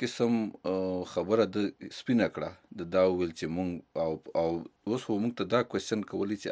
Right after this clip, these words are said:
آیا پاکستان یې واقعي میز ته راوستی هم شي که نه شي راوستی،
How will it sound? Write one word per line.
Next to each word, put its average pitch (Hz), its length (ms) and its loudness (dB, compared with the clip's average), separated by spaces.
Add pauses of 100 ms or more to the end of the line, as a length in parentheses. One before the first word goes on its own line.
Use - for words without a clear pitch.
آیا 90 100 2
پاکستان 92 580 -2
یې 87 140 -4
واقعي 80 360 -2 (220)
میز 87 180 -4
ته 82 120 -4
راوستی 76 440 -2
هم 123 100 2
شي 120 220 -2 (240)
که - 200 -2
نه 90 40 -4
شي 78 140 -6
راوستی، 73 400 -8